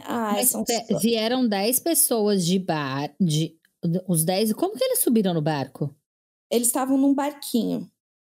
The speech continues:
Speaker 1: num
Speaker 2: Tá,
Speaker 1: barquinho.
Speaker 2: e aí eles encostaram do lado do barco de vocês e subiram?
Speaker 1: Não, eles mandaram a gente parar.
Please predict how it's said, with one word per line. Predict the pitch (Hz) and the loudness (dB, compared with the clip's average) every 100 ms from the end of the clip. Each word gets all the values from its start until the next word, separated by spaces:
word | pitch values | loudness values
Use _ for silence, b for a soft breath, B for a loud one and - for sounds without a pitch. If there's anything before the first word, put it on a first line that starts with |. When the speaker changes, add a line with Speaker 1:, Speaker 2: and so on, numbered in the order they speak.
| - | -2
Speaker 1:
num | 220 208 | 0 0
Speaker 2:
Tá, | 175 160 | -2 -2
Speaker 1:
barquinho. | 180 240 | -2 -2
Speaker 2:
e | 233 | 0
aí | 208 | 0
eles | 214 214 | 2 2
encostaram | 247 247 233 226 - 214 262 311 | 2 0 0 0 0 -4 -2 -2
do | 285 | -2
lado | 240 220 214 | -2 -2 -2
do | 202 | -2
barco | 202 202 202 | -2 -4 -2
de | 190 | 0
vocês | 196 247 254 | 0 2 2
e | |
subiram? | 240 214 165 302 427 180 - _ _ _ _ - | 2 2 0 0 0 -2 -4 _ _ _ _ -2
Speaker 1:
Não, | 247 214 | 0 0
eles | 196 214 | 0 0
mandaram | 220 220 208 | 0 0 -2
a | |
gente | 233 240 - | -2 -2 -2
parar. | - 294 226 160 - | -4 -4 -4 -8 -12